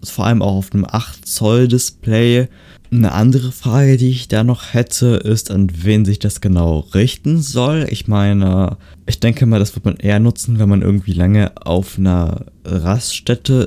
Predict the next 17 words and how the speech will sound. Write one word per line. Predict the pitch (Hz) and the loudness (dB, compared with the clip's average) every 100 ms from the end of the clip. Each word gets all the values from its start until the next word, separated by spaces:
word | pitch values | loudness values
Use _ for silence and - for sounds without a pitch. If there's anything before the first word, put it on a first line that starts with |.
| - | 0
ist | 120 120 - - | 0 0 -4 -2
und | 95 92 | 0 0
irgendwie | 90 95 92 90 85 | 0 -2 0 0 0
nichts | 87 98 - | 0 -2 -2
anderes | 98 90 92 - | -2 -2 -4 -12
zu | 107 | -2
tun | 127 | 2
hat, | 123 92 | 2 -2
beziehungsweise, | 87 - 95 95 92 95 95 92 - - - - - - - - | -4 -2 -2 -2 -4 -2 0 -2 -4 -16 -20 -20 -20 -20 -20 -6
äh, | 90 95 | 0 0
keine | - 101 98 | 0 2 2
Lust | 113 - | 2 0
hat | 113 | -2
auf | - 98 | -2 -2
irgendwie | 78 95 95 - 90 | 0 0 -2 -2 0
eine | 92 90 | 2 2
Netflix-Serie. | 113 - - - 135 127 127 147 131 | 0 -2 -8 -2 0 2 2 0 -2